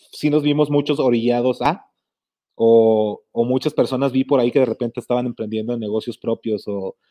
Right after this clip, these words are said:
o que estaban diciendo, "¿Saben qué? Me quedé sin jale y tengo que buscar la papa", entonces me, me abrí este negocio de,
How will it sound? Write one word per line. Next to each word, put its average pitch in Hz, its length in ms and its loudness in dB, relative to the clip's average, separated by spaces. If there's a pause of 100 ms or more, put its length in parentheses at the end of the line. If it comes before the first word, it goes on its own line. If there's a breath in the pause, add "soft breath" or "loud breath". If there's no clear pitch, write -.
(300 soft breath)
o 110 100 -2
que - 60 -14
estaban 131 180 4
diciendo, 120 300 2
"¿Saben 143 280 6
qué? 180 300 6
Me 160 140 0
quedé 120 160 2
sin 147 160 0
jale 180 400 4
y 180 80 4
tengo 135 240 2
que 139 80 0
buscar 139 360 0
la 139 120 0
papa", 170 320 2
entonces 127 260 -6
me, 117 160 -2
me 113 140 -4
abrí 113 180 0
este 131 180 -4
negocio 127 440 0
de, 104 340 -2